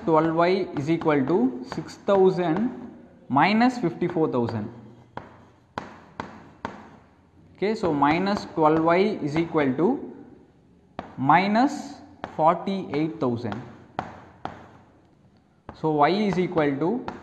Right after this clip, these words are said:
minus forty-eight thousand divided by minus twelve. When this minus twelve goes here,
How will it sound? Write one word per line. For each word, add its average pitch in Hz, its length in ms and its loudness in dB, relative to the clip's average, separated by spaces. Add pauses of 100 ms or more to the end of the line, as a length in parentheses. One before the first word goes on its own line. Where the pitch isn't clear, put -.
minus 165 560 0
forty-eight 160 720 -2
thousand 139 580 -2 (1000)
divided 156 480 0
by 170 240 0 (420)
minus 160 680 -2 (140)
twelve. 120 320 -2
When 139 220 0
this 151 180 0
minus 156 360 2
twelve 180 260 4
goes 170 240 2
here, - 580 0